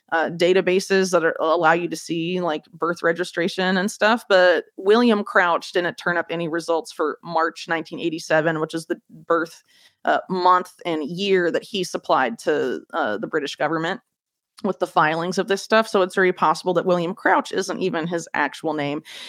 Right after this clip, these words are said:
And isn't it weird that he's William MacAskill using a last name that's not tied up with his family at all?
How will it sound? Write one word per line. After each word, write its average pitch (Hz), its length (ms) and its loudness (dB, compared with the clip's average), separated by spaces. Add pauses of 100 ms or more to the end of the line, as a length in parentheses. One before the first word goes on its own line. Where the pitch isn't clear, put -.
(120)
And 180 120 -4
isn't 226 240 2
it 214 100 0
weird 214 320 2
that 185 100 6
he's 185 320 -2 (640)
William 233 360 6
MacAskill 190 580 4
using 180 340 2
a 170 200 2
last 175 360 2
name 175 140 -2
that's 165 180 -6
not 180 160 0
tied 175 180 2
up 170 140 2
with 156 120 -6
his 262 220 2
family 165 380 0
at 185 80 4
all? 175 320 6